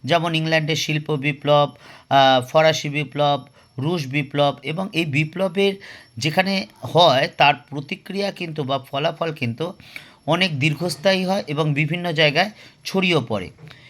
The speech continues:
এরপরে কোশ্চেনটা দেখো, ঔপনিবেশিক অরণ্য আইন কী? ব্রিটিশ সরকার এদেশের শাসন ব্যবস্থা প্রতিষ্ঠার জন্য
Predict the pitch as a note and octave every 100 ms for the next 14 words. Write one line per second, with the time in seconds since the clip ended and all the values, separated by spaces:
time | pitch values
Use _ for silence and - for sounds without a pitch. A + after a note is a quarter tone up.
0 | - - F3 E3 F#3 F#3+ G3 G3 - F#3+
1 | F#3 E3 D3+ E3 D#3+ D#3 E3 D#3 F3+ F3
2 | F3 E3 F3+ D#3 D#3 D#3+ D#3+ D#3 D3+ D3
3 | B2+ G#2+ - _ _ - - - _ _
4 | B2+ D#3 A3 - G3+ G3 A#2+ B2+ F#3+ -
5 | D3+ E3 D#3+ F#3+ - D3+ - F#3 F#3 F3
6 | D#3+ F#3 - C#3 E3 D#3 F#3 D#3 E3 E3+
7 | C3+ C#3